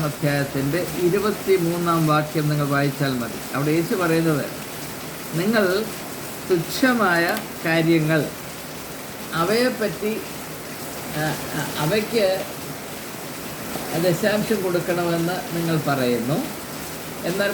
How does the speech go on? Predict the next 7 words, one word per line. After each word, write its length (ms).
കാര്യമായതിനെപ്പറ്റി 1300
ദശാംശം 560
കൊടുക്കണമെന്ന് 640
നിങ്ങൾ 240
മനസ്സിലാക്കുന്നില്ല." 840
ഞാൻ 200
ആ 20